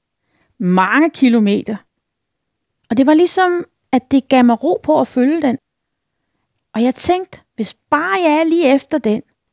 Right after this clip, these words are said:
så kommer jeg gennem tågen. Jeg følte på en måde, at bilen med toglygterne blev min redning. Det billede fortæller mig rigtig meget om,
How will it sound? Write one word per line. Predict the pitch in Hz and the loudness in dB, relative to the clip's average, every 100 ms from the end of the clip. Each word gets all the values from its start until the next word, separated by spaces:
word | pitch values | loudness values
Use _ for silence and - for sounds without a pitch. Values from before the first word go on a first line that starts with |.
| _ _ _ _ _ _ - | _ _ _ _ _ _ -8
så | 240 | -8
kommer | - 285 262 | 0 0 2
jeg | 214 | 0
gennem | 214 220 240 | -2 -4 -4
tågen. | 208 175 202 196 _ _ _ _ _ _ _ _ _ _ _ _ _ | -4 -4 -6 -10 _ _ _ _ _ _ _ _ _ _ _ _ _
Jeg | 247 | -6
følte | - 370 453 - | 0 2 2 2
på | 285 | 0
en | 262 | 2
måde, | 247 285 320 | 2 2 2
at | 247 | 0
bilen | - - 349 302 302 | 0 2 2 4 2
med | 240 | 2
toglygterne | 214 254 240 294 269 233 226 208 196 _ | 0 0 2 2 0 0 -4 -4 -6 _
blev | 240 226 | 0 0
min | 202 180 | 0 0
redning. | 170 220 262 233 _ _ _ _ _ _ _ _ _ _ _ _ _ _ _ _ _ _ _ _ _ _ _ _ | 0 2 0 -2 _ _ _ _ _ _ _ _ _ _ _ _ _ _ _ _ _ _ _ _ _ _ _ _
Det | 294 269 | 0 4
billede | 285 302 302 | 4 4 2
fortæller | - 247 277 285 262 | 0 -2 0 2 2
mig | 233 214 | 2 2
rigtig | 254 262 311 | 0 2 2
meget | 269 214 240 262 | 2 2 0 0
om, | 220 | -2